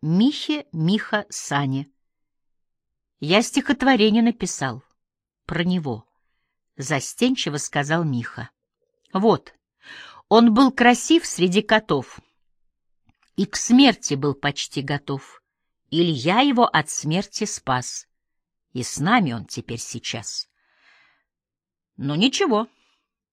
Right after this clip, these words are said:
не Пушкин, конечно», — прокомментировал Илья. «Теперь сейчас не может быть», — заметил Саня,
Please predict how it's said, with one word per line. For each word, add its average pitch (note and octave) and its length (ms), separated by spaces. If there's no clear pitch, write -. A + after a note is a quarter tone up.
не G#3 200
Пушкин, G#3+ 360
конечно», — C#3 540
прокомментировал C#3 800
Илья. C#3 380
«Теперь A3+ 600
сейчас G#3+ 800
не G#3 160
может E3 360
быть», — B2+ 280
заметил B2 460
Саня, A#2 400